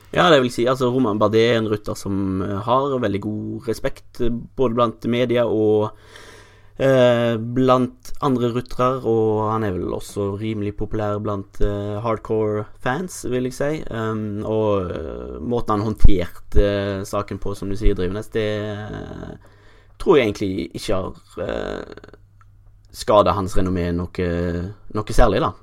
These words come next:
Eh, jeg, ja, han håndterte det veldig bra. Nå blir det jo spennende å se hva han faktisk, eh, gjør videre.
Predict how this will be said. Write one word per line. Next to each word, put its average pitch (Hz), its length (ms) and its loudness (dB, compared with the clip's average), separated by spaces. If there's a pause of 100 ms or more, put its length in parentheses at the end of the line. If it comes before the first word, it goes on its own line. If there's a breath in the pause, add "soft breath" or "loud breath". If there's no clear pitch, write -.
(180)
Eh, 98 460 -6 (120)
jeg, 107 240 -2 (140)
ja, 113 160 -4 (100)
han 123 160 0
håndterte 123 300 6
det 127 140 6
veldig 113 160 2
bra. 113 160 -2 (440 loud breath)
Nå 135 240 4
blir 131 140 6
det 117 100 4
jo - 60 -8
spennende 113 220 2
å 101 40 -4
se 104 140 2
hva 104 140 0
han 98 140 0
faktisk, - 720 -6
eh, 87 880 -2
gjør 92 220 0
videre. 90 640 -4